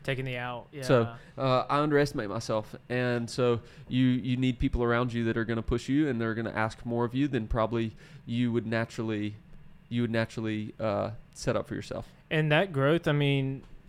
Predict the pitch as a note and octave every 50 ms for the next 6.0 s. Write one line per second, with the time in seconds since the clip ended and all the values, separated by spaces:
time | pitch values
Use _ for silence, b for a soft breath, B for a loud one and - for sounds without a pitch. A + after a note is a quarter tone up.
0 | - - - D#3 C3+ C3 B2+ A2 F2+ D3+ - - D3+ C#3 C#3+ C#3+ C3 C3 B2+ C3
1 | B2+ C3 C#3+ C#3+ C#3 B2+ - D3 C3+ C3 - C#3 C3 B2 B2 - - - - -
2 | - D3+ C3+ D#3 D#3 D3+ D#3+ D3+ - - C3 B2 C3+ C#3 D#3+ F3 D#3 D3+ C#3+ C#3
3 | C3+ - - B B B B B B B B B B C#3+ C#3 C#3 C3+ C3+ C3 C3
4 | C3+ C3 C3+ D3 E3 - - D#3+ D3+ C#3 C#3 C3+ C3 B2+ C3 C3 B2 C3+ - -
5 | D3 C3+ B2+ B2+ C3 A#2 B2 B2 A#2+ B2+ C3+ C#3+ E3 E3+ E3 D#3+ D3 C#3 C3